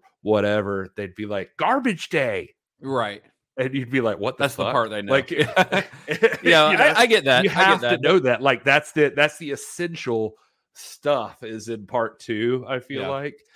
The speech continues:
Speaker 2: I get
Speaker 1: And then
Speaker 2: that.
Speaker 1: it's
Speaker 2: I mean,
Speaker 1: like
Speaker 2: I, I'm just ranking based on, like, what I like out of a movie, and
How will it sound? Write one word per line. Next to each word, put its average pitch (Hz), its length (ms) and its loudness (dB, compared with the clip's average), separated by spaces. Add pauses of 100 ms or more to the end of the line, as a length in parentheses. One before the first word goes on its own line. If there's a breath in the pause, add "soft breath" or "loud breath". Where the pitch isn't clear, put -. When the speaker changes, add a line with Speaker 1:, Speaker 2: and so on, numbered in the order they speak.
(160 soft breath)
Speaker 2:
I 233 80 2
get 254 120 2
Speaker 1:
And 123 80 -2
then 123 60 4
Speaker 2:
that. 123 120 4
Speaker 1:
it's 139 80 -2
Speaker 2:
I 165 80 6
mean, 180 100 0
Speaker 1:
like 117 220 -2
Speaker 2:
I, 226 240 2
I'm 220 180 2
just 262 160 -6
ranking 180 380 -4
based 143 280 -4
on, 131 100 -6
like, 117 200 -2
what 113 460 -2
I 117 300 -2
like 101 380 -6
out 95 180 -8
of 87 100 -14
a 90 60 -12
movie, 90 520 -12
and 90 340 -10